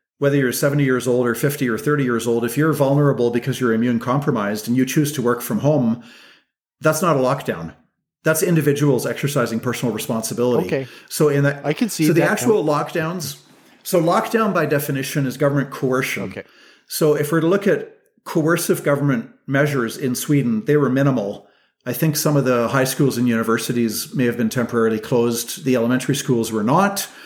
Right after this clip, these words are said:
Speaker 1: which is in accord with science, because children don't get covid, they don't die of covid, they don't spread covid. And when children do have covid, it's 'cause they got it from their parents. So children are not covid spreaders, and there's no need to close down elementary schools or high schools for that matter.
Speaker 2: Mm-hmm.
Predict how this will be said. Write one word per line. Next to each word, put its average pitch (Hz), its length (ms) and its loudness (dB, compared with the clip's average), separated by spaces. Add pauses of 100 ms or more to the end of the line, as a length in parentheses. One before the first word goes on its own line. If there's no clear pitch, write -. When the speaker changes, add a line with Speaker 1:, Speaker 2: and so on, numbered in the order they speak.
(280)
Speaker 1:
which 151 200 2
is 139 160 2
in 127 100 2
accord 127 420 0
with 110 440 -2
science, 113 600 -2
because 117 460 -4
children 120 420 2
don't 113 500 -4
get 143 220 0
covid, 147 440 2
they 117 100 -2
don't 110 240 -6
die 139 160 2
of 131 140 0
covid, 123 360 0
they 113 80 0
don't 101 180 -4
spread 143 300 0
covid. 123 500 0 (440)
And 117 280 0
when 120 120 2
children 131 320 2
do 131 120 2
have 120 220 0
covid, 117 500 0 (300)
it's 143 140 0
'cause 147 120 4
they 147 80 2
got 131 200 2
it 117 80 -4
from 120 140 -4
their 101 120 -2
parents. 98 600 -6 (360)
So - 160 0
children 165 360 2
are 123 80 0
not 123 200 0
covid 123 280 0
spreaders, 107 600 -2
and 123 160 0
there's 113 160 0
no 135 100 4
need 123 200 2
to - 80 -6
close 117 320 0
down 110 460 -2
elementary 117 440 0
schools 117 340 -2
or 156 200 2
high 113 140 0
schools 110 320 -4
for - 140 -6
that 98 200 -8
matter. 98 260 -8
Speaker 2:
Mm-hmm. 101 180 -12